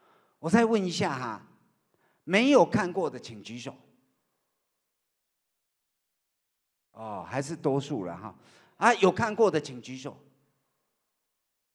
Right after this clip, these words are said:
好，好，这样调查起来都没有看过。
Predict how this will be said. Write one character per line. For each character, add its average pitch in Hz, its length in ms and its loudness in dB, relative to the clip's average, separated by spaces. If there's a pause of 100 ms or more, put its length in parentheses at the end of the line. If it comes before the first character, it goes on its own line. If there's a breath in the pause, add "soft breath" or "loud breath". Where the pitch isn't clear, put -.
(260)
好， - 140 -20 (460)
好， 113 220 -12 (200 soft breath)
这 220 100 0
样 202 80 2
调 190 200 2
查 139 200 -2
起 127 160 -12
来 110 120 -6
都 165 320 -4
没 151 140 -4
有 123 120 -4
看 120 280 -12
过。 117 200 -14